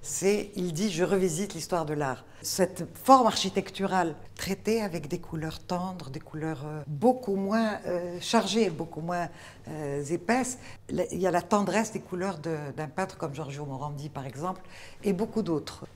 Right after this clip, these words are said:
Et on en arrive à cette forme qui fait que, euh, aujourd'hui, Fouad Blamine, on l'appelle le peintre des marabouts, c'est que sur ce parallépipède, il a posé une coupole, lui, voilà. Ça a donné cette forme que les gens, les, les critiques ont appelée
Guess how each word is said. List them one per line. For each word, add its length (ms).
Et 140
on 60
en 200
arrive 400
à 120
cette 580
forme 460
qui 160
fait 300
que, 160
euh, 500
aujourd'hui, 480
Fouad 360
Blamine, 520
on 80
l'appelle 340
le 80
peintre 360
des 100
marabouts, 460
c'est 180
que 140
sur 320
ce 140
parallépipède, 760
il 120
a 80
posé 540
une 240
coupole, 460
lui, 240
voilà. 360
Ça 200
a 80
donné 260
cette 260
forme 380
que 300
les 200
gens, 400
les, 180
les 260
critiques 520
ont 40
appelée 460